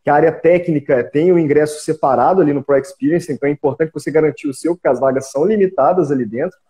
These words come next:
mas vai ser uma disrupção pro mundo da odontologia, né, Kogut? Porque agora vai ser a primeira vez que vai ter na grade técnica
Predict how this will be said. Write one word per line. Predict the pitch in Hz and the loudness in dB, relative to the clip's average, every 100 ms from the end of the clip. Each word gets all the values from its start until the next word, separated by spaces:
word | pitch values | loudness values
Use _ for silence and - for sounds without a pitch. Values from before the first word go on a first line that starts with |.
| _ | _
mas | 269 254 247 | -2 0 2
vai | 226 | 0
ser | - 196 214 - - _ | 2 2 2 0 -16 _
uma | 165 202 190 | -2 0 2
disrupção | 196 214 170 226 247 233 - - 196 254 247 - _ _ - | 2 2 2 0 0 -4 -4 -2 2 2 -2 -12 _ _ -2
pro | 220 | 0
mundo | 220 175 233 202 | 2 2 2 4
da | 208 | 4
odontologia, | 202 185 208 196 131 123 123 110 | 4 2 4 4 2 -2 -2 -2
né, | 135 | -4
Kogut? | 156 107 107 - | -4 -4 -6 -8
Porque | 220 214 - 151 | -4 -4 -2 0
agora | 160 131 143 | 2 2 2
vai | 175 | 2
ser | 170 185 | 2 0
a | |
primeira | 185 151 151 220 147 | 0 -2 2 2 2
vez | 143 180 - _ _ | 0 -2 -8 _ _
que | - | -4
vai | 208 196 - | 0 0 2
ter | 165 | 0
na | 156 | 2
grade | 139 135 151 180 | 2 0 0 -2
técnica | 147 135 135 208 214 262 | 0 0 0 -2 2 0